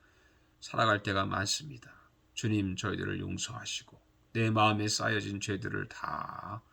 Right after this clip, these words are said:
우리가 청소하고 우리가 정말 기도하는 마음, 기도하는 성령의 전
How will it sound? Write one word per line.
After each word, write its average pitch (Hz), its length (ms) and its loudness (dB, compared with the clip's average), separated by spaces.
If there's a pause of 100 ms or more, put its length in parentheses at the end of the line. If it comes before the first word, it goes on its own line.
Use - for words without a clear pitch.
(600)
우리가 110 300 2
청소하고 190 840 2 (600)
우리가 95 300 -2
정말 92 640 2
기도하는 123 880 4 (160)
마음, 123 480 -4 (720)
기도하는 113 800 2 (520)
성령의 143 560 6
전 160 380 0